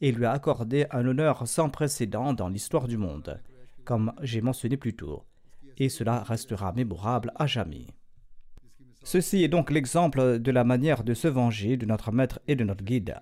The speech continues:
Allahumma salli ala Muhammadin wa ali Muhammadin wa barik wa sallim innaka Hamidum Majid. Selon Ibn Hisham, le slogan des Muhajirin lors de la conquête de la Mecque était « Ya Bani Abdurrahman »,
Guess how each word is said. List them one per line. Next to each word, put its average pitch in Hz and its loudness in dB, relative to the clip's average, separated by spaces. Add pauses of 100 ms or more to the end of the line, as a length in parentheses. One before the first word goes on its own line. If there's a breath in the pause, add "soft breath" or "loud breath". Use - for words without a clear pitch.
(140)
Allahumma 120 2
salli 113 -2
ala 104 -2
Muhammadin 107 -2
wa 104 -4
ali 123 0
Muhammadin 117 -2 (440 soft breath)
wa 127 -2
barik 143 2
wa 131 -2
sallim 139 0 (100)
innaka 131 0
Hamidum 127 2
Majid. 71 -10 (720)
Selon 180 4
Ibn 147 0
Hisham, 127 4 (420 soft breath)
le 139 2
slogan 151 4
des 123 4
Muhajirin 123 2 (140)
lors 123 2
de 113 2
la 113 2
conquête 123 0
de 110 -2
la 98 0
Mecque 135 0
était « 123 0
Ya 123 2
Bani 107 0
Abdurrahman », 107 -4